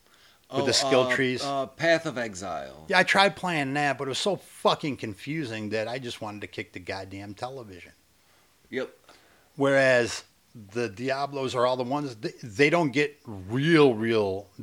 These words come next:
Speaker 1: difficult that way until you've figured it out a bunch. Oh, okay, I can, you make mistakes. It, it has all the time in the world, and then when it gets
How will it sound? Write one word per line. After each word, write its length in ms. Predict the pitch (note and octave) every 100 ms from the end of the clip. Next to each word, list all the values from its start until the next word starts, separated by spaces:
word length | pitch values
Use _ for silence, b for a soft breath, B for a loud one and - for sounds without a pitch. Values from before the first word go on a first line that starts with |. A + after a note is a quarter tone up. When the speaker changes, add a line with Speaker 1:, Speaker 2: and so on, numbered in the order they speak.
| F#2+
Speaker 1:
difficult 720 | E3 G3 D#3+ - A2+ A2 F2
that 260 | A2+ B2+
way 220 | A2 C3+ C3+
until 280 | G#2+ - A#2+
you've 340 | A2 C#3+ D3
figured 400 | - C#3+ A#2 A2+
it 80 | G#2+
out 160 | B2+
a 40 | A#2
bunch. 320 | F2+ F2 - -
Oh, 360 | A3 G3 A2 -
okay, 280 | F3+ - D3
I 80 |
can, 200 | C3 C3+ - B B B B
you 140 | G3+
make 200 | F3+ F3+
mistakes. 420 | D#3 - G3+ F3+ -
It, 200 | B2 C#3
it 80 |
has 180 | B2 B2+
all 180 | - C#3+
the 60 | E3
time 260 | - D3+
in 40 | D3+
the 60 |
world, 380 | A#2+ C3 D#3 C#3
and 120 | B2+
then 160 | A#2+ B2+
when 120 | B2
it 80 | C3
gets 200 | A2+ -